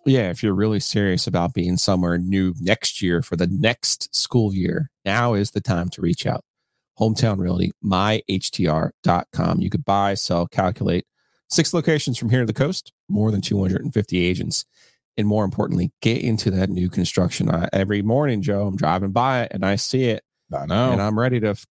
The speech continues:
Speaker 1: to invent the, uh, what is the thing in, in Star Trek? Is it a teleporter? Or I can,
Speaker 2: Yes.
Speaker 1: do I snap? Am I like Kazoo? Am I
Speaker 2: No, no, no, no, no, no.
Speaker 1: Genie?
Speaker 2: No, you gotta get into
Speaker 1: How
Speaker 2: a
Speaker 1: many
Speaker 2: mo-
Speaker 1: older references can I make
Speaker 2: You gotta
Speaker 1: here?
Speaker 2: go stand in something. You need Scotty to, like,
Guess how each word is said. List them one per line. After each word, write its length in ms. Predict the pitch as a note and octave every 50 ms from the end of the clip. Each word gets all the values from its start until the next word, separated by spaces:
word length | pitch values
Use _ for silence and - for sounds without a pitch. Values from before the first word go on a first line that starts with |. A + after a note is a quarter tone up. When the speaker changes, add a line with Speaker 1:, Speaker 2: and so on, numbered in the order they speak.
| - -
Speaker 1:
to 120 | - A2+
invent 440 | G#2 G2 G2 F#2 E2+ G2+ A2+ A#2 - _ -
the, 200 | A2 G#2 G#2+ G#2+
uh, 340 | G#2+ G#2+ G#2+ G#2+ G#2+ G#2+ G2+
what 160 | F#2+ A2 A#2
is 120 | A#2+ A2
the 80 | D3+ A#2
thing 260 | - - C3 C3 C3
in, 180 | B2+ B2 B2+ - -
in 120 | B2+ A#2+ A#2
Star 340 | - - - - B2+ C#3+
Trek? 300 | C#3+ - - D3 C#3 D3 _ -
Is 160 | - G#2+ A#2+ -
it 40 |
a 20 | - - -
teleporter? 760 | - A2 A#2+ A#2 A2 _ _ _ - B2 C3 C#3+ E3 F#3 F#3+ F#3 _ _ _ - - D3+ C#3+ - G#2 - - _ _ _ _ _ _ _ _ _ _ _ _ _ _ _ _ _ _ _ _ _ -
Or 60 | F#2+ G#2+
I 40 |
can, 160 | G#2+ - F#2+ - _ -
Speaker 2:
Yes. 460 | - F#2 - G#2+ A2 - - - - - F3
Speaker 1:
do 100 | B2+ A#2
I 40 | G#2
snap? 440 | G#2 - - B2 A#2+ D3 F3+ F3 -
Am 120 | B2 G2+ A2
I 60 | A2
like 180 | A2 A2 -
Kazoo? 540 | - - C3 A2+ G2+ G2 A#2+ C#3 D3+ E3 E3+
Am 120 | D3+ B2+ B2
I 140 | A#2 A2 G#2+ G#2+
Speaker 2:
No, 180 | G#2 G#2 G#2+
no, 100 | G#2+ G#2 G2
no, 180 | F#2 D#2+ D2+
no, 100 | D2+ D#2
no, 160 | D2+ D2 D2 -
no. 80 | - -
Speaker 1:
Genie? 420 | - - C3 C#3 D#3 F3+ G3 G3+ G3+
Speaker 2:
No, 60 | D#3
you 120 | D2 D#2 E2+
gotta 180 | F#2 F2 F2+
get 140 | E2+ G2 F#2+
into 100 | G2+ G#2+
Speaker 1:
How 60 | A2 A2
Speaker 2:
a 40 |
Speaker 1:
many 120 | G#2+ C#3 D3+
Speaker 2:
mo- 60 | C#3+
Speaker 1:
older 280 | - C3 C3 C3+ C#3 C3
references 500 | A2+ A#2+ B2 B2 - A#2 A2 - C3 G#2
can 120 | F2 - A#2+
I 60 | A#2
make 200 | A#2 A#2 A2 G2+
Speaker 2:
You 60 | F#2 F2+
gotta 160 | F#2 F#2 G#2
Speaker 1:
here? 80 | G#2+ A2
Speaker 2:
go 40 | G#2
stand 360 | - - - A2 G#2+ A2 A2
in 60 | G#2+
something. 520 | - - G#2+ G2 - - G#2 G2 G2 G2+ F#2+
You 60 | F2
need 160 | D#2+ F2+ F2+
Scotty 380 | - - - F2+ F2+ G2+ G#2 G#2
to, 240 | G2+ G2+ G2 G2 -
like, 200 | - F#2 F2+ F2